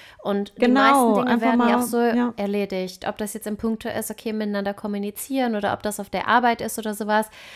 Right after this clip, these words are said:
Speaker 1: wie wir auch. Also beispielsweise, wenn, wenn mich eine Anfrage erreicht oder hey, kannst du mal oder machst du mal oder wie auch immer,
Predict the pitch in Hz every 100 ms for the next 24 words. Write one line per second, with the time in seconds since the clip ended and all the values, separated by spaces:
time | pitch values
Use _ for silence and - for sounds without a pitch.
0 | - - - 202 240 247 - 208 220 208
1 | 226 220 208 247 - 202 208 214 220 226
2 | 220 214 202 202 202 202 202 208 220 226
3 | 226 196 240 262 220 202 190 185 202 233
4 | - 202 214 214 214 233 - 220 202 196
5 | 196 196 220 - 214 190 190 190 185 196
6 | 185 226 233 214 285